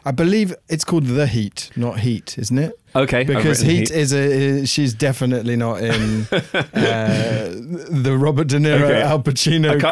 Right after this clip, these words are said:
Speaker 1: crime
Speaker 2: can't,
Speaker 1: thriller.
Speaker 2: I can't remember if someone
Speaker 1: <laughs>
Speaker 2: wrote The Heat on, on, on Instagram or not, but I've written it down on the list as just Heat.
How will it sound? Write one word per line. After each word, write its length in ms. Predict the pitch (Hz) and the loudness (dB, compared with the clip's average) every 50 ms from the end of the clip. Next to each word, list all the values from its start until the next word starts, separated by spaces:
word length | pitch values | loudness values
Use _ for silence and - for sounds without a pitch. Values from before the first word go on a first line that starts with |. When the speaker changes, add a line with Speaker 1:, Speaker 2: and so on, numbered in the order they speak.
| 170 160 | 2 2
Speaker 1:
crime 120 | 156 156 | 2 2
Speaker 2:
can't, 140 | 156 151 - | 2 0 0
Speaker 1:
thriller. 380 | - 151 139 127 135 147 156 - | -2 -2 0 0 2 2 2 2
Speaker 2:
I 100 | - 143 | 0 0
can't 180 | 131 156 151 233 | 0 0 2 2
remember 260 | 240 151 143 127 143 | 2 2 2 2 2
if 60 | 135 | 2
someone 260 | - 151 143 139 135 131 | 2 2 2 2 2 2
Speaker 1:
<laughs> 40 | |
Speaker 2:
wrote 120 | 135 135 123 | 2 2 2
The 140 | 135 131 123 | 2 2 2
Heat 280 | 123 131 131 127 - - | 2 2 0 0 0 0
on, 160 | 117 113 113 | 0 0 0
on, 220 | - 123 113 113 117 | -2 -2 -2 -4 -2
on 160 | - 117 117 | -4 -4 -4
Instagram 480 | - 117 113 120 113 - - 107 101 98 | -2 -2 -2 -2 -4 -4 -4 -4 -2 -2
or 60 | 101 | -2
not, 180 | 95 92 90 - | -4 -4 -6 -4
but 60 | 107 | -4
I've 200 | 98 104 101 110 | -4 -2 -2 -2
written 160 | 120 110 110 | -2 0 0
it 100 | 110 117 | 0 0
down 220 | 110 107 104 104 | 0 0 0 0
on 60 | 101 98 | 0 0
the 80 | 104 107 | 0 2
list 280 | 110 107 95 - - | 0 0 -2 -2 -4
as 120 | 104 98 104 | -6 -6 -4
just 160 | 101 - - | -6 -8 -4
Heat. 240 | - 117 110 - - | -4 -4 -4 -4 -6